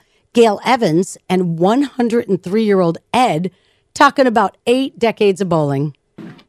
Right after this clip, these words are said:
Yeah, we all wish we were a few years younger. And finally, a bunch of Valentine's Day stories have been rolling in.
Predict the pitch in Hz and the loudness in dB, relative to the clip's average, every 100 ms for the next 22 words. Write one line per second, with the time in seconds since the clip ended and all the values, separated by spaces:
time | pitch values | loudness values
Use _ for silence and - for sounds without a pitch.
0 | _ 202 254 302 330 185 180 208 247 175 | _ 0 2 2 0 2 2 2 0 0
1 | 180 - - 156 151 - 175 165 165 165 | -2 -4 -4 -2 0 0 0 2 2 0
2 | 190 175 196 294 - - - - - 339 | 0 0 0 -2 -6 -20 -20 -10 0 2
3 | 339 277 247 247 302 - 165 - 165 175 | 2 0 0 -2 -2 -4 -6 -2 0 0
4 | 233 196 175 151 165 - 160 156 160 - | -4 0 0 2 0 0 -2 0 -2 0
5 | 170 - - 190 170 180 - - - 214 | 0 0 0 0 2 -2 -4 -14 -6 -4
6 | 185 196 180 175 165 156 156 277 | 0 0 2 2 2 0 0 -2